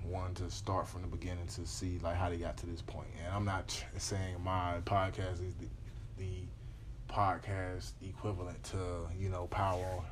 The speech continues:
T V show and nothing like that, but I can definitely understand why, how, from a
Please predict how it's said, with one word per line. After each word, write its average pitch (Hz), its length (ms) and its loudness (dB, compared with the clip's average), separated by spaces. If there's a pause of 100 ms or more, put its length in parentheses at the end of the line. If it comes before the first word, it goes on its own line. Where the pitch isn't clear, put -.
(320)
T 101 140 0
V 87 100 0
show 87 180 -2
and 85 80 -2
nothing 87 200 -2
like 82 160 -2
that, 80 220 -4
but 85 120 0
I 92 80 4
can 90 160 0
definitely 87 360 -2
understand 87 600 -2
why, 82 240 0 (600)
how, 85 500 2
from 90 280 0
a 82 240 -4